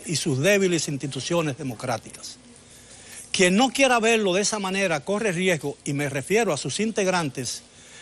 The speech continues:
de que en algún momento el país se pregunte si realmente vale la pena seguir costeando privilegios que naciones mucho más ricas que la nuestra no se permiten. El pretexto de que el barrilito y cofrecito son especies de ayudas sociales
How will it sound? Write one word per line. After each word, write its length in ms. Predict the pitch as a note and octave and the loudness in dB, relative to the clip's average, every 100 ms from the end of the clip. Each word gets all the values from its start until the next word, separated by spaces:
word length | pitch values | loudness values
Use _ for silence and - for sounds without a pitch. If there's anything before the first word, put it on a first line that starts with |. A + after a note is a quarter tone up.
| - | -6
de 160 | E3 F3 | -2 2
que 120 | F#3 | 2
en 80 | F3+ | 4
algún 300 | F3 A#3+ B3 | 4 4 4
momento 440 | A#3 A3+ G#3+ G3 | 4 4 2 0
el 80 | F#3 | 0
país 320 | F3 F#3 A#3 | 0 2 2
se 160 | - G3+ | 0 0
pregunte 580 | F3+ E3 A3 A3 E3+ D3+ | 0 2 2 0 0 -2
si 200 | E3+ D3 | 0 0
realmente 760 | F3+ A#3+ B3 G#3+ A3+ G3 E3+ | 2 4 4 4 4 2 0
vale 260 | E3 F#3+ G3 | 2 2 2
la 120 | E3 | 0
pena 300 | C#3+ F#3+ F3 | 0 -2 -2
seguir 340 | C#3+ D3+ F3 D#3+ | -2 0 -2 -2
costeando 540 | E3 - E3+ F3+ E3 | -6 -2 -2 -2 -2
privilegios 600 | D#3 D3+ C#3+ F3+ F3+ F3 | -2 0 2 2 2 0
que 160 | - D#3 | -2 -2
naciones 560 | C3 G3 G#3+ F#3 C#3 - - - - | 0 2 2 2 -2 -6 -18 -20 -2
mucho 320 | E3 F#3 - D#3 | 2 2 2 2
más 160 | A3+ | 2
ricas 380 | A3 A#3 A#3 G3+ | 4 4 4 0
que 100 | G#3 | 2
la 120 | G3+ | 2
nuestra 460 | F#3+ F#3 D3 D#3+ D#3 | 2 2 0 -2 -2
no 140 | E3 | -2
se 140 | - C#3+ | -4 -6
permiten. 560 | C3+ A#2 A#2 - G2+ - - - - - - - - - | -6 -6 -8 -10 -18 -18 -20 -20 -20 -20 -20 -20 -20 -4
El 100 | E3+ | 0
pretexto 560 | E3+ F#3+ G#3+ C4+ - A#3 | 2 2 4 4 4 0
de 120 | G#3+ | 2
que 100 | - | 0
el 100 | F#3+ | -2
barrilito 800 | D#3 F3 E3+ D#3 A3+ G#3+ - D3+ | 0 0 0 0 0 -2 -4 -4
y 80 | C3+ | -4
cofrecito 720 | C#3 C#3 D3 - A#3 E3+ D#3 | -6 -6 -4 0 -2 -2 -6
son 240 | C3+ A3 A3 | -4 -2 -2
especies 560 | D3 - A3+ G3+ F#3+ | -2 0 2 2 0
de 80 | E3+ | 0
ayudas 420 | D3 C3+ A3+ G3 | -2 0 0 0
sociales 640 | - C#3 F#3+ G#3 E3 B2+ | -2 -4 0 0 0 -4